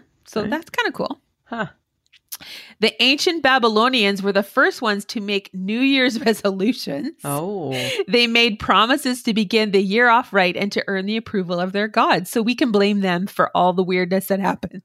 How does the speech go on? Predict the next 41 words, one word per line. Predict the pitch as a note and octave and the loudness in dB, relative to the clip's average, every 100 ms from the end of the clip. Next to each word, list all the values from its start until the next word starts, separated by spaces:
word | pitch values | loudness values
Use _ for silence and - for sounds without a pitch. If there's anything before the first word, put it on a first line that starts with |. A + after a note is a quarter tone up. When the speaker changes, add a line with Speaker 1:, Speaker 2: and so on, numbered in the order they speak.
| - D#3+ | -8 -2
Speaker 2:
There | D3+ D#3 | 0 0
we | D3 | -2
go. | D3+ D3 C#3 | 0 0 0
Right? | C#3 D#3+ F3+ - - | 0 0 -2 -8 -8
Right. | - E3 F#3 - - - _ _ - _ _ _ - | -4 -4 -6 -10 -20 -20 _ _ -20 _ _ _ -10
That's | D3+ - - - | -6 -4 -4 -4
too | C#3+ - | -10 -10
funny. | - C#3+ F#3+ | -6 -2 0
Speaker 1:
<laughs> | - B3 B3 - G3 - _ - - - | 2 0 0 -2 -4 -4 _ -16 -12 -6
Speaker 2:
That's | F#3+ G#3 | -4 0
so | - | 2
Speaker 1:
Apparently, | C4 G3+ F#3 | 2 4 4
Speaker 2:
weird, | F3 C#3+ | 4 2
Speaker 1:
we, | |
Speaker 2:
eh? | C#3 F3+ E3 - - | 0 0 -4 -14 -6
Speaker 1:
we | A#3 | -2
loved | B3+ D4 C#4+ | 2 2 0
it | |
so | - D4+ | 0 2
much, | D4+ D4 | 2 2
we | A3+ | 2
just | A3+ - | 2 2
kept | D#4+ D#4+ | -2 0
it | - | -2
rolling. | A3+ F#3 E3+ G3+ F3 _ - | 2 0 0 -8 -12 _ -10
Speaker 2:
We | E3 | -4
kept | F#3 - | -4 -2
it | |
rolling. | F#3+ A3+ D3+ - - - | -2 -2 -2 -6 -16 -16
See, | - G#3+ A#3+ G#3+ - | -10 -8 -8 -10 -6
and | G#3 G3 | -4 -2
everybody, | D#3 A3+ A#3+ F3 D#3 G3 - | 0 0 0 2 0 -2 -2
uh, | C3 F#3+ | 0 2
that's, | A3 A#3 | 2 2
I'm | F3+ F#3 | 2 2
gonna | G3 | 2
ask | D#3+ E3+ F3 | 2 2 0
everybody | D3+ D#3 | 0 2
on | D#3 | 2
our | D3 | 0
Facebook | D3+ D#3+ - D3+ | -2 -4 -4 -14